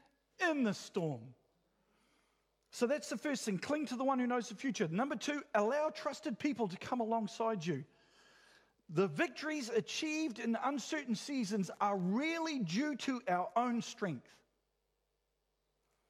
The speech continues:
They're a result of clinging to God and relying on others to support us. It's the faithfulness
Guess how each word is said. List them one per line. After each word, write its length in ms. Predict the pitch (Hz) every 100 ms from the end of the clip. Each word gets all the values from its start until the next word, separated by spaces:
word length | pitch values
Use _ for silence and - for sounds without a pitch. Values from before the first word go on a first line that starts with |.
| _ _ _ _ _ _ _ _ -
They're 140 | 233
a 120 | 220
result 480 | 202 214 143 269 -
of 160 | 196 -
clinging 460 | - 262 294 294
to 100 | -
God 480 | 196 196 185 170 160 -
and 160 | 160
relying 520 | 143 143 151 156 151 147
on 180 | 139 127 131
others 380 | 120 117 120 - _ _ _ _ _ _ _ -
to 100 | 139
support 400 | 123 - 135 127
us. 140 | 120 - _ _ _ - _ -
It's 220 | 214 -
the 120 | 202
faithfulness 840 | - - 247 - 254 254 240 -